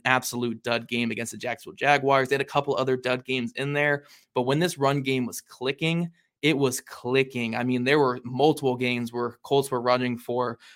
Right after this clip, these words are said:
hundred fifty, hundred sixty, you know, two hundred plus yards in some of these games. I mean, you look at the Tennessee Titans matchup early in the season with Zach Moss rumbling for a hundred sixty-five yards in that game.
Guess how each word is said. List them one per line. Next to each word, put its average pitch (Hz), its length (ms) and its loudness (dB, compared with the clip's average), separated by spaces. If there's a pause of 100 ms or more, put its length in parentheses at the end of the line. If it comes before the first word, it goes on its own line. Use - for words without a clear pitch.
(100)
hundred 135 380 0
fifty, 123 420 0
hundred 131 380 -2
sixty, 127 380 -4
you 123 360 -2
know, 123 160 -6
two 185 220 -2
hundred 156 320 0
plus 151 260 2
yards 131 460 -2
in 120 100 -8
some 120 160 0
of 120 80 -6
these 117 160 -6
games. 120 340 -2
I 127 40 -4
mean, 123 100 -4
you 127 80 -2
look 131 160 -2
at 120 60 -4
the 98 60 -14
Tennessee 120 340 -2
Titans 135 340 -2
matchup 127 460 2 (460)
early 127 220 6
in 123 80 2
the 117 60 -4
season 127 380 -2
with 120 100 -2
Zach 120 240 0
Moss 120 320 4
rumbling 120 420 0
for 113 240 -6 (120)
a - 60 -12
hundred 120 300 -2
sixty-five 110 560 -4
yards 135 320 4
in 135 60 -2
that 135 220 0
game. 131 320 0